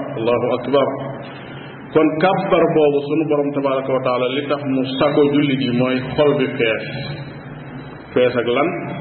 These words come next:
Fees ak màggal Yàlla. Fees ak yëkk ci sunu Borom tabaraka wa taala, wala nga ci sa xol ba béréb ba mu,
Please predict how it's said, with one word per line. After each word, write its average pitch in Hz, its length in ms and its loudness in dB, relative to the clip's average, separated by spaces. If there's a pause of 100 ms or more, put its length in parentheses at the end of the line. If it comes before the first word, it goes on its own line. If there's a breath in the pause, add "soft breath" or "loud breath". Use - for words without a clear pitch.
(120)
Fees 120 280 2
ak 113 200 0
màggal 127 460 2
Yàlla. 104 400 -2 (1500)
Fees 135 420 2
ak 147 180 2 (1160)
yëkk 151 400 2
ci 139 200 2
sunu 143 260 2
Borom 135 280 2
tabaraka 135 400 -2
wa 131 120 0
taala, 127 220 0
wala 135 180 0
nga 135 180 -2
ci 143 140 2
sa 170 160 2
xol 156 300 4 (680)
ba 135 200 2
béréb 156 340 4 (260)
ba 139 140 2
mu, - 140 2